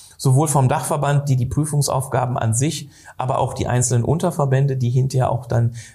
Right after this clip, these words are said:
ähm, ja, die mündlichen Prüfungen oder die tatsächlichen Prüfungen auch vor den Verwalterkolleginnen und Kolleginnen abnehmen, erst noch erarbeiten müssen, weil so diese Fragestellung noch gar nicht final geklärt ist.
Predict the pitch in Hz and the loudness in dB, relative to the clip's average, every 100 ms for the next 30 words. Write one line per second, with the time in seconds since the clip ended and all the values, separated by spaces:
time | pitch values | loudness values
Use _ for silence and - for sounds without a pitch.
0 | - 113 110 - 113 117 120 156 180 160 | -2 2 4 2 2 2 2 2 0 0
1 | 143 156 175 160 151 139 123 120 131 135 | 0 2 2 2 2 2 2 2 0 0
2 | 139 139 131 120 139 139 - 127 120 - | 0 0 0 0 -2 -2 -2 -2 -2 -2
3 | 123 123 120 113 113 127 120 120 117 127 | 0 0 0 0 0 -2 -2 0 0 0
4 | 127 131 - 113 117 120 120 117 113 123 | 0 0 -2 -4 0 0 2 0 0 -4
5 | - 120 123 120 - - - - 120 123 | -4 -2 0 -2 -6 -16 -8 -2 0 0
6 | 113 104 104 131 135 135 135 127 131 131 | -2 -2 -2 0 0 2 2 2 2 0
7 | - - - - 127 123 123 123 139 131 | 0 -10 -16 -10 -2 0 0 2 2 0
8 | 120 - 120 123 127 123 120 117 117 113 | -2 -2 -2 0 -2 0 2 2 2 0
9 | 117 117 - 117 117 123 117 - - - | 0 -2 0 0 0 0 -4 -6 -10 -8
10 | - - | -12 -12